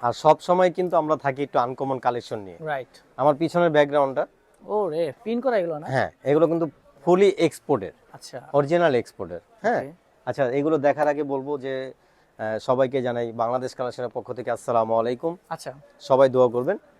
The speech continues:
Speaker 1: আজকে আমরা প্রোডাক্টগুলো দেখাবো খুবই প্রিমিয়াম কোয়ালিটি।
Speaker 2: আচ্ছা।
Speaker 1: হ্যাঁ, আমি একটু এর লেভেলটা দেখিয়ে দিচ্ছি।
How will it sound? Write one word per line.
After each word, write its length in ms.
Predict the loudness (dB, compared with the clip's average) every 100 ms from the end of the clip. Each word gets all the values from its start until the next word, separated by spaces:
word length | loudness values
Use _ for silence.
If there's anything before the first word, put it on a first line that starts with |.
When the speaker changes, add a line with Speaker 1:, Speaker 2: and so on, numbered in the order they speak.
| _ -8
Speaker 1:
আজকে 260 | -4 -2
আমরা 140 | -2 0
প্রোডাক্টগুলো 500 | 0 0 0 0 2
দেখাবো 340 | 2 0 -2
খুবই 380 | -4 -2 -2 -2 _
প্রিমিয়াম 360 | -2 2 2 2
কোয়ালিটি। 420 | 0 -2 -4 -16 -20 -16
Speaker 2:
আচ্ছা। 540 | -16 -12 -6 -2 0
Speaker 1:
হ্যাঁ, 180 | 0 0 -4 _ _ _ -20 _
আমি 160 | -4 -2
একটু 200 | 2 2
এর 140 | 4
লেভেলটা 380 | 4 4 4 4
দেখিয়ে 300 | 2 -2 -4
দিচ্ছি। 360 | -4 -8 -8